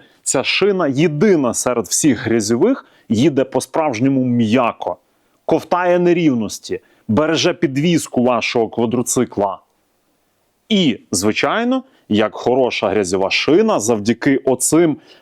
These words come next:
перпендикулярним до напрямку руху планкам ґрунтозачепу, вона казково, фантастично вигрібає з будь-якого болота. Особливо, якщо приспустити ш-, тиск в шинах до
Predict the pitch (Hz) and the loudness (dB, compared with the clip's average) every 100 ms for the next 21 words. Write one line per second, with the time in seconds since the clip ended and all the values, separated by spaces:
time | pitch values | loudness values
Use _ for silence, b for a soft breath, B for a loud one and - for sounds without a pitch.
0 | _ - 160 - 175 151 - - 160 165 | _ -4 -4 -2 -2 -2 -2 0 0 2
1 | 143 127 117 104 120 123 107 110 104 - | 2 2 0 2 0 2 0 -2 -2 0
2 | 110 123 117 - - b b b b b | 2 2 2 0 -4 b b b b b
3 | _ _ _ - 135 131 113 - 95 90 | _ _ _ -2 0 0 -2 -2 -4 -2
4 | 104 95 98 85 92 - 175 247 185 b | -2 0 -2 -4 -2 0 0 0 -2 b
5 | b b 107 120 143 - 156 - - 160 | b b -4 -2 -2 -2 -4 -4 -2 2
6 | 156 127 101 95 170 185 214 190 - 196 | 4 2 0 -2 -2 0 -2 -2 0 2
7 | 143 107 110 101 107 110 104 120 190 196 | 2 0 -2 0 0 -2 -2 0 2 0
8 | 98 98 143 131 - 110 101 110 110 101 | -2 -2 0 0 0 -2 -2 0 0 0
9 | - 269 - 202 156 254 277 180 156 - | 0 0 0 0 2 2 4 0 0 -4
10 | 139 165 - - 147 - 180 139 117 - | -2 -2 -2 -6 -2 0 2 0 -2 -4
11 | - - 202 202 - - - 190 175 143 | -6 -2 0 0 -2 -2 -2 0 0 -2
12 | 104 139 | 0 -2